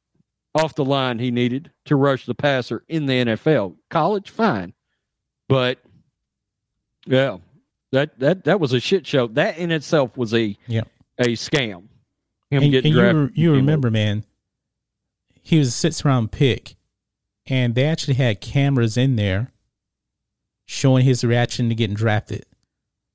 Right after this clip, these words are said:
Speaker 2: Nobody, there's, there's really no coverage of any player in the sixth round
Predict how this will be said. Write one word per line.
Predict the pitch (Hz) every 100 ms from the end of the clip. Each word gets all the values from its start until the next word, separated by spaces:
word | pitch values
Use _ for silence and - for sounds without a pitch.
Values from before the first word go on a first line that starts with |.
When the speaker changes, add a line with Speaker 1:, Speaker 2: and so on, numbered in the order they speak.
| _
Speaker 2:
Nobody, | 92 98 120 135 127 127 127 123 _ _ _ -
there's, | 131 131
there's | 123 151 156 131
really | 165 185 139
no | 123 139 147
coverage | - 156 147 131 113
of | 113 - _ _ _ -
any | 165 156
player | 139 - 139 139 113
in | - 135
the |
sixth | 110 139 - -
round | 131 117 107 101